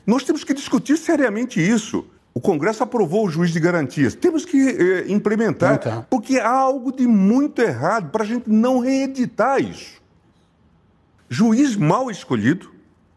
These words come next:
Speaker 1: mal formado, porque não há nenhuma dúvida sobre isso, não sabia processo, não tinha noção mínima. E, de fato, eu acho que nós deveríamos estar discutindo. Eu acho que o Conselho da Justiça Federal, por exemplo, que é o órgão correcional,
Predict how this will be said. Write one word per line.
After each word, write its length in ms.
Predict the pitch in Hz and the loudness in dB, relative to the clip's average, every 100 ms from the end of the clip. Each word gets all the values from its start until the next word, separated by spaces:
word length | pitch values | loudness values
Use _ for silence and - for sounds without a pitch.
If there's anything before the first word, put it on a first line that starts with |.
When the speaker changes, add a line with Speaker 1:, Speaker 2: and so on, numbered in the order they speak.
| _ _ _ - | _ _ _ 0
Speaker 1:
mal 400 | 165 190 269 277 | 4 4 2 0
formado, 580 | 220 127 101 107 196 - _ _ _ | -4 -4 -2 -2 -2 -10 _ _ _
porque 160 | - | -2
não 160 | 143 156 | 0 0
há 80 | 214 | 0
nenhuma 340 | 190 233 247 | -2 0 0
dúvida 300 | 120 226 151 | 0 -2 -4
sobre 260 | - 95 107 | -4 -2 -2
isso, 160 | - - _ _ | -4 -14 _ _
não 120 | 269 | -2
sabia 320 | 302 - 208 | 0 0 0
processo, 460 | 277 220 - 233 - - _ _ _ _ _ | -2 -4 -4 -4 -4 -12 _ _ _ _ _
não 200 | 220 262 | 0 2
tinha 220 | - 277 | 2 2
noção 440 | 269 262 - 254 247 | 2 0 0 2 4
mínima. 600 | 208 285 294 175 92 - - _ _ _ _ _ _ _ _ _ _ | 6 6 4 2 -2 -4 -16 _ _ _ _ _ _ _ _ _ _
E, 120 | 196 | -6
de 140 | 190 214 | -4 -2
fato, 380 | 214 208 214 262 | -2 -2 -4 -4
eu 240 | 262 233 196 | 0 2 0
acho 180 | 208 - | -2 -4
que 80 | |
nós 200 | 190 214 | 0 0
deveríamos 360 | 202 190 190 202 | 0 0 0 -2
estar 220 | - 202 | -2 -2
discutindo. 420 | 180 - 165 170 - - | -2 -4 -4 -2 -4 0
Eu 180 | 202 | 2
acho 140 | 208 208 | 2 -2
que 60 | |
o 40 | 196 | -2
Conselho 520 | 185 151 - 254 220 | 0 0 2 2 2
da 160 | 147 127 | 0 -2
Justiça 420 | 98 - 120 110 | -6 -12 -10 -6
Federal, 440 | - 90 92 175 | -4 0 0 0
por 120 | 107 95 | -2 -4
exemplo, 300 | 80 175 170 | -2 -2 0
que 60 | |
é 40 | 117 | 0
o 60 | |
órgão 260 | 107 104 87 - - - | 2 0 -4 -14 -20 -8
correcional, 840 | 107 117 107 101 90 117 196 - | -2 -2 -2 -2 0 0 0 -4